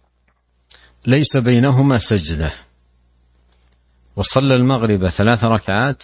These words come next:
وصلى العشاء ركعتين. فكان عبد الله، أي ابن عمر، يصلي بجمع كذلك حتى لحق بالله،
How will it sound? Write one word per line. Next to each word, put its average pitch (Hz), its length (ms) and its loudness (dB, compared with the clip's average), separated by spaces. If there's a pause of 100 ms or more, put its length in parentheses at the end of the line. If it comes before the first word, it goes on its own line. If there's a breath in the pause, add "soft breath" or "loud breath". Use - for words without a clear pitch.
(1300)
وصلى 104 720 0
العشاء 104 480 -2
ركعتين. 80 600 -6 (520)
فكان 113 420 -2
عبد 87 280 -4
الله، 92 500 -2
أي 87 160 -2
ابن 80 180 -2
عمر، 117 340 0 (760)
يصلي 107 720 -2 (540)
بجمع 107 500 0 (140)
كذلك 110 460 -2
حتى - 340 -4
لحق 90 400 -4
بالله، 71 360 -8